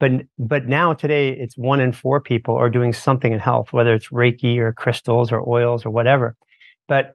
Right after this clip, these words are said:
we now, as a society, are the sickest we've ever been in the history of the world. Every disease and every dysfunction is at its peak, uh, physically, mentally, emotionally, and even in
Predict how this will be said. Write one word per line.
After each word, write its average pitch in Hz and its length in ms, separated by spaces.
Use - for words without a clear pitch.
we 147 280
now, 135 320
as 127 180
a 123 60
society, 143 460
are 117 40
the 113 120
sickest - 480
we've 120 240
ever 131 260
been 131 200
in 113 100
the 107 80
history 127 380
of 110 40
the 104 80
world. 123 400
Every 135 260
disease 120 560
and 113 120
every 131 200
dysfunction 123 560
is 110 100
at 117 120
its 117 140
peak, - 320
uh, 120 200
physically, 143 680
mentally, 123 340
emotionally, 117 580
and 131 100
even 170 220
in 135 320